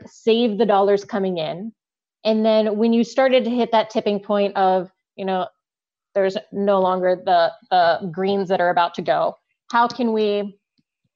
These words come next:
utilize those dollars to protect people in the industry by making sure that there were places for them to come back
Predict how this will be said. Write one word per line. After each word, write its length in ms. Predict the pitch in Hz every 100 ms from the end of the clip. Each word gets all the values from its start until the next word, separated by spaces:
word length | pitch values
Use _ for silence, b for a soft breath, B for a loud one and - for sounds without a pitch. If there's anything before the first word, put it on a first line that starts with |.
| _ -
utilize 420 | 214 247 240 226
those 160 | 226 202
dollars 460 | 196 196 196 196 - -
to 480 | 208 202 196 190 B B _
protect 380 | 262 254 302 -
people 300 | 285 285 277
in 180 | 233 233
the 80 |
industry 540 | 226 220 214 214 226 220
by 160 | 208
making 340 | 202 202 202 202
sure 180 | 202 208
that 200 | 202 202
there 100 | 196
were 100 | 196
places 440 | 202 185 190 185
for 120 | 196
them 200 | 175 175
to 80 | 170
come 220 | 170 170
back 260 | 160 151